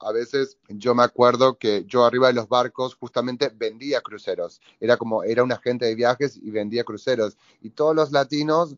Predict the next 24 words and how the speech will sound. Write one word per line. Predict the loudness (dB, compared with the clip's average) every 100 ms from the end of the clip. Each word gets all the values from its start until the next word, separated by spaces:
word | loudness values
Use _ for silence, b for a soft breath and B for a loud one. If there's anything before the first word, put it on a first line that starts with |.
| _
venían | -4 -2 -2 -2
y |
hablaban | 0 0 -2 -4
conmigo. | -8 -6 -4 -4 -4 -6 _
Entonces, | -4 -2 2 2 0 -2 2 4 4 0
y | -4
me | -2
acuerdo | 0 0 0
que | 0
venían | -4 -6 0
todas | 0
las | 2 -2
familias | -4 -2 -2
con | -2 -4
todos | 0 0
los | 0 -4
niños | -12 -14 -12 -2 0 0 -2 _ _ _ _ _
y | -4 0 -2 -4 -2
el | -2
niño | 0 2
decía, | 0 2 2 2
"Quiero | 0 0
ir | 2 2
acá". | 2 0 0